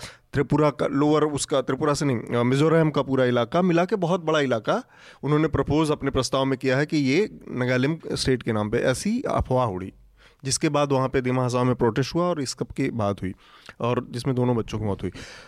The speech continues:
मेरा एक सवाल ये है अभिषेक कि, अ,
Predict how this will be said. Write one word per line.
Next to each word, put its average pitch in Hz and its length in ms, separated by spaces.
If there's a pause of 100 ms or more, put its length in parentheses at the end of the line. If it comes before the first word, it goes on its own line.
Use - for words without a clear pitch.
(920)
मेरा 156 280
एक 220 100
सवाल 208 320
ये 202 140
है 190 100
अभिषेक 135 520
कि, 180 100
अ, 156 60